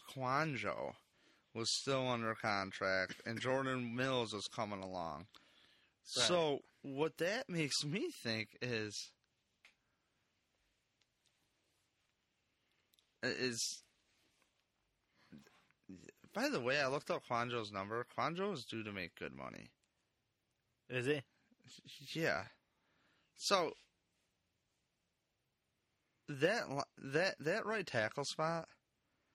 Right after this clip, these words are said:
Speaker 1: I, I don't. He, he, Doug Whaley was saying, you know, "Competition breeds whatever." That's the coach speak. Expect that. Competition. You know, look at the three-way quarterback competition, how that worked out.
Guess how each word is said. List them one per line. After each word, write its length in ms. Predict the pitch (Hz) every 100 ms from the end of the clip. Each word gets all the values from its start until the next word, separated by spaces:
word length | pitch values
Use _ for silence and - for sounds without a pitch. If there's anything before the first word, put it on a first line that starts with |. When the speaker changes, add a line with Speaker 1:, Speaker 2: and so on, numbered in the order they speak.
| _ _ _ _ _ _ _
Speaker 1:
I, 160 | - 127 -
I 40 | 127
don't. 260 | 131 120
He, 260 | 113 135 131
he, 320 | 107 123 104 - -
Doug 180 | 139 127
Whaley 160 | 135
was 180 | 135 127
saying, 180 | 123 117
you 40 |
know, 140 | 170 165
"Competition 800 | - 175 170 156 180 175 165 143
breeds 320 | 156 170 147
whatever." 320 | 156 156 120
That's 320 | 110 143 -
the 80 | 151
coach 300 | - 131 117
speak. 340 | - 123 113 117
Expect 460 | - - - -
that. 180 | 92 76 - - _ _ _ _ -
Competition. 560 | 131 139 131 131 127 117
You 120 | 143
know, 180 | 139 139
look 120 | 143
at 60 |
the 80 | 147
three-way 460 | - 139 139 139 135
quarterback 520 | - 117 113 113 110
competition, 480 | 113 107 113 104 107
how 140 | 104
that 180 | 101 90
worked 220 | 98 -
out. 240 | - -